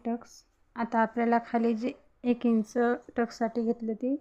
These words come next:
समोर एक इंच इथं वाढवून घ्यायचं असते आणि इथं जे घेतलेलं टक्ससाठी शिलाईमध्ये जाते त्याच्यामुळे अर्धा इंच घ्यायचा आहे वरच्या भाग, बाजूला.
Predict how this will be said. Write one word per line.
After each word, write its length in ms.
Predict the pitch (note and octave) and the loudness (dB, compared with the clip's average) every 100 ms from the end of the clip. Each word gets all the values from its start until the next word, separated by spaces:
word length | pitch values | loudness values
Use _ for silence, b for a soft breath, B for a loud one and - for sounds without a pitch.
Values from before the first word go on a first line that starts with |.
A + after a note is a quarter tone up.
| _ | _
समोर 420 | - A3+ A3+ A#3 | -8 -2 0 2
एक 240 | A3+ A3+ A#3 | 0 -2 -2
इंच 280 | A3+ G#3 C#4 | -2 -2 0
इथं 300 | D4 C#4 A#3+ | 0 0 0
वाढवून 380 | A3+ A3 A3+ G#3+ | 2 0 0 0
घ्यायचं 440 | G#3 G#3+ - A3 | 0 -2 -4 -6
असते 340 | - - A#3+ E4+ - _ _ _ _ _ _ _ _ _ _ | -6 -6 -2 -2 -6 _ _ _ _ _ _ _ _ _ _
आणि 240 | A#3 A#3 A#3+ | -2 0 0
इथं 280 | A3+ B3+ B3 | -2 -2 -2
जे 220 | A#3 B3 | 0 -2
घेतलेलं 600 | C#4 - G#3+ A3 A3+ A3+ A3+ - | -4 -6 -8 -4 -2 -2 -6 -8
टक्ससाठी 420 | A#3 - A#3 A#3+ | -10 -4 -2 -2
शिलाईमध्ये 560 | A3 A3 A3+ A3+ G#3+ G#3+ | -2 0 0 2 0 0
जाते 380 | A3 A3 - C#4 | -2 -2 -4 -6
त्याच्यामुळे 1080 | - _ _ _ _ _ A#3+ A#3+ A3+ A3+ A#3 - | -6 _ _ _ _ _ -8 -2 0 0 0 2
अर्धा 280 | A#3 G#3+ A#3 | 2 4 2
इंच 260 | A3 G#3 | 0 -2
घ्यायचा 440 | A3 G#3+ A3+ G#3+ G#3+ | -2 -2 -2 -2 -4
आहे 280 | G#3 G3 D#4 - - - - _ _ _ | -2 -2 -4 -6 -16 -20 -20 _ _ _
वरच्या 380 | A#3 G#3+ - A3 | -10 -10 -6 -4
भाग, 220 | G3 G#3 B3+ _ _ _ _ | -2 -2 -4 _ _ _ _
बाजूला. 480 | - A#3 G#3+ A#3 A#3+ | -8 -4 -2 -2 -4